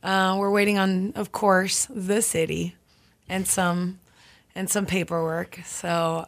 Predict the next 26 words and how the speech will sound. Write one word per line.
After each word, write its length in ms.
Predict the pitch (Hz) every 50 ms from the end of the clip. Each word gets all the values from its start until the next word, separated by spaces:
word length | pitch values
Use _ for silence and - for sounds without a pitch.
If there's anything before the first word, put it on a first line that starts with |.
| -
um, 580 | 165 170 170 170 170 165 165 165 165 180 180 175 - - - - - - - - - - _ _
we 440 | 208 214 220 214 208 214 208 208 202 208
recently 500 | 220 208 220 208 - 262 226 226 214 208
acquired, 720 | 202 196 - - 220 196 196 196 196 196 196 190 190 196 - -
uh, 240 | 180 175 170 170
Stephen 420 | 170 - - - 214 190 185 180 175
Ripley. 560 | 175 180 180 180 233 233 240 262 269 254 254 - _ _ _ _ _ -
Uh, 460 | 175 180 170 175 170 170 165 165 -
Stephen 400 | - - - 196 190 185 180 175
Ripley 320 | 175 170 175 - 196 202
used 220 | 208 208 185 - -
to 60 | 196
work 280 | 170 165 160 160 - - -
at 100 | 165 165
Helen's. 720 | 156 143 175 175 175 185 208 247 254 262 262 - - - - - - - - - - _ _ _ _
Um, 840 | - 185 180 175 175 170 170 165 165 160 160 160 160 143 139 - - - _ _ _ _ _ -
he 420 | - - 208 202 196 190 185 190
originally 460 | 175 175 180 196 190 180 190 180 180 175
worked 240 | 175 175 170 -
in 100 | 180 175
the 60 | 170 165
kitchen, 440 | - - 202 - - 233 254 - -
and 480 | - 175 175 170 170 170 175 175 175 - - - - - - _
now 400 | 202 202 196 185 175 175 175 175
he, 340 | 175 - - 185 175 175 -
um, 480 | - 175 170 165 160 156 160 147 -